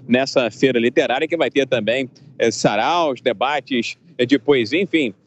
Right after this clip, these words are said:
É um ambiente bastante propício, bastante convidativo nesse feriado prolongado,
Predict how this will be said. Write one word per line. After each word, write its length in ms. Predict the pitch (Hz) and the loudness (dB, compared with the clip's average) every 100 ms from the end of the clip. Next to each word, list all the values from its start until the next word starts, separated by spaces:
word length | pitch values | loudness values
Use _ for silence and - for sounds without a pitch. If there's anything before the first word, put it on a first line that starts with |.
| _ | _
É 140 | 151 170 | -4 -2
um 80 | |
ambiente 400 | 190 165 180 175 | 0 2 0 -2
bastante 680 | 165 143 - 165 156 160 127 | 0 0 -2 -4 0 2 2
propício, 520 | 120 143 131 151 156 143 | 0 -2 0 0 2 0
bastante 420 | 131 - 143 139 | 0 -2 -2 -2
convidativo 680 | 139 135 135 120 139 139 139 - - | -2 0 0 0 0 -2 -4 -16 -4
nesse 380 | 117 135 - 135 | 0 0 0 -2
feriado 420 | - 123 120 120 | 0 0 0 -2
prolongado, 560 | - 131 160 120 117 | 0 0 0 -2 -2